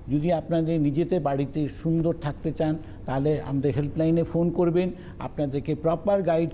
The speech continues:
করে দেওয়া হবে, যাতে পুজোতে আপনি কি করে সুন্দরী থাকবেন তার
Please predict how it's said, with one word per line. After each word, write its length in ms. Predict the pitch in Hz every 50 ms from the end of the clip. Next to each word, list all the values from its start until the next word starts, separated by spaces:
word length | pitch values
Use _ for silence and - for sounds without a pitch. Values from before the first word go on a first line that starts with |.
| -
করে 160 | 185 170 165
দেওয়া 200 | 160 165 156 160
হবে, 300 | 147 147 160 160 170 165 156 - - - - -
যাতে 240 | 139 135 - 160
পুজোতে 520 | 143 - - 147 151 147 160 175 170 202 190
আপনি 240 | 165 165 - 165 160
কি 140 | - 156 135
করে 160 | - 143 139
সুন্দরী 440 | 127 - - 131 120 117 127 127 139
থাকবেন 400 | 135 - 135 127 147 151 151 147 - - - - -
তার 160 | 139 143